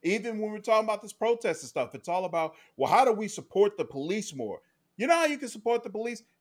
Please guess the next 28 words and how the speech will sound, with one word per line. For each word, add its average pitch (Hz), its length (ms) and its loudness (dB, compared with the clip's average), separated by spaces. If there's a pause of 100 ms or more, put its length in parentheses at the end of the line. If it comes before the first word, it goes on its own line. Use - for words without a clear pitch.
(120)
Give 214 320 4
folks 214 300 4
more 180 220 6
money. - 280 -2 (520)
Give 247 260 2
folks 196 300 2
more 175 260 2
ways 170 300 4
to 226 240 -8
earn 277 300 4
money. 113 440 -6 (580)
Like, 190 220 4
every 277 240 2
time 277 260 0
I 247 60 -2
see 240 200 -6
a 208 80 0
job 214 380 -2
fair 196 180 -2
in 185 60 -4
my 185 140 -2
community, 175 600 -10 (320)
the 147 120 4
lines 214 560 4
go 196 280 2
around 170 440 0
the 160 80 0
block. 147 580 -2